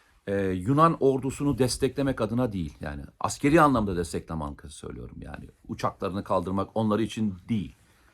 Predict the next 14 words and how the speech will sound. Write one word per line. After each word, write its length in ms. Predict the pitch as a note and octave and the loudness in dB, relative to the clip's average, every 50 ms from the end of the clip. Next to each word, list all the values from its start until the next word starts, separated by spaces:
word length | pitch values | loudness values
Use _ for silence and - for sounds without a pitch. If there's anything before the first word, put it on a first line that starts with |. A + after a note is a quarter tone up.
| _ _ _ _ _ _ _ - | _ _ _ _ _ _ _ -14
Ama 180 | F2+ E2 D#2 - - | -12 -10 -10 -10 0
bu 140 | B2+ D#3+ A3 | 2 2 6
kapsamda 640 | - - F3 - - - C#3+ B2 A#2 G#2+ G2+ G2 - - - - - _ - | 8 8 8 8 6 2 0 0 2 2 0 0 -2 -6 -16 -20 -18 _ 2
yaptıklarını 720 | A2 C3+ C3+ - - - C3 - - A2+ A2+ C3 D3+ D#3 | 4 4 4 4 2 -4 -6 -2 0 0 0 0 0 -2
iyi 280 | - A#2 A#2 B2 A#2 - | -2 0 0 0 2 2
değerlendirin. 500 | F2 D#2 D#2 D2 C#2+ C#2+ C#2+ D2+ - - | 0 -2 -2 -4 -6 -8 -8 -8 -6 -4
Amerika'nın 520 | - C#3 E3 D#3+ D3 - C#3 A2 G2+ F2 E2 | -2 0 0 -2 -2 -2 -2 -2 -2 -2 -4
geçmişte 400 | F#2+ A2+ A2+ - - - - - | -4 -4 -2 -4 -4 -4 -4 -4
de 60 | F2+ | -2
yaptığı 460 | F2 G#2+ A2+ A2+ - - F#2 E2 - | -2 -2 -2 -2 -2 -4 -6 -4 -4
bütün 460 | B2+ B2 - - D3+ C3 G#2+ F2+ - - - - - - - - | -6 -6 -4 -4 -2 -2 -2 -2 -4 -8 -14 -20 -20 -10 -2 2
organizasyon 720 | A2+ B2 A#2+ B2 C3+ C3+ B2+ A2+ C3 B2+ - - E3 D#3 | 4 4 4 4 2 2 2 2 0 0 0 -2 -2 -2
şemalarını 440 | C#3 - - F2+ F2 E2+ E2 D#2+ D#2+ | -2 -2 -2 -2 -2 -2 -4 -4 -4
incelerseniz 680 | D2+ G2+ F#2+ G2 C3+ D#3 F#3 F#3 - - G#2 A#2+ F#3+ | -4 -4 -2 0 2 4 4 4 2 0 -6 -8 -8